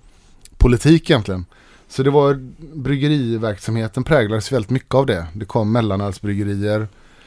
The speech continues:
Det fanns mycket svagdrickebryggerier under perioden då man inte fick,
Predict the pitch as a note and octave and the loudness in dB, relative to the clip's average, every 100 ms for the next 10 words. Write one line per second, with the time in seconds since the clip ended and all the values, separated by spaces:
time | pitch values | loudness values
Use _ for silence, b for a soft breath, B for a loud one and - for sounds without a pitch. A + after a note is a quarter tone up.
0 | b b b b G2+ A2+ G2 A2 - A2 | b b b b -8 -6 -4 -6 -6 -4
1 | C3 A#2+ G#2+ G2+ - G2+ G#2+ G#2 G#2 G#2 | 0 0 -2 -10 -8 -6 -4 -4 -4 -4
2 | G#2+ A2 G#2+ G2+ A#2 G2+ G#2+ A2 A2 - | -4 -2 -4 -6 -6 -4 -4 -6 -6 -8
3 | G#2+ F#2+ - - | -10 -12 -20 -20